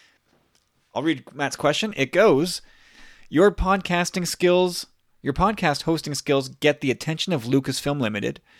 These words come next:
and you land a dream role working at their headquarters in San Francisco. You're given an office overlooking the Yoda fountain,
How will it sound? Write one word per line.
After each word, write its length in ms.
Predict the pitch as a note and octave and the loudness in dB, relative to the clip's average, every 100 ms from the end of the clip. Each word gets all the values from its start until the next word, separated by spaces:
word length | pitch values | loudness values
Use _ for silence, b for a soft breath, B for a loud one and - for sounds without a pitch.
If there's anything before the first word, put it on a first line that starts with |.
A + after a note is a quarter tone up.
| b b b b b b b _ _ _ | b b b b b b b _ _ _
and 180 | C3+ C#3+ | 0 2
you 100 | E3+ | 2
land 340 | D3 C3+ C#3+ D3+ | 2 0 0 -2
a 80 | C#3 | -6
dream 400 | A#2 A#2+ C#3+ F3 | -4 -2 -2 -2
role 400 | D#3 C3+ D3 C3+ | 2 2 2 0
working 400 | B2+ B2 D3 C#3 | 0 0 0 -2
at 240 | B2+ A#2 - | 0 -2 0
their 200 | A#2 A2+ | -2 0
headquarters 560 | A#2+ C3+ - C3 C#3+ | -2 -2 -2 0 0
in 140 | B2 A2+ | -2 -8
San 280 | - A2 A2 | -4 -4 -4
Francisco. 560 | A#2+ - D3 - - _ _ _ _ _ _ _ _ _ _ - | -8 -8 -8 -6 -8 _ _ _ _ _ _ _ _ _ _ -4
You're 120 | C3 | 2
given 240 | D3 D#3+ | 2 2
an 100 | D3+ | 2
office 400 | C3+ E3 G#3+ G3+ | 0 0 0 -2
overlooking 500 | - B2+ B2+ B2 A#2+ | -2 0 0 -2 -4
the 240 | A2+ A2+ A2+ | -6 -8 0
Yoda 280 | A#2+ D#3 E3 | 2 4 2
fountain, 380 | E3 E3+ F3 | 0 -2 -8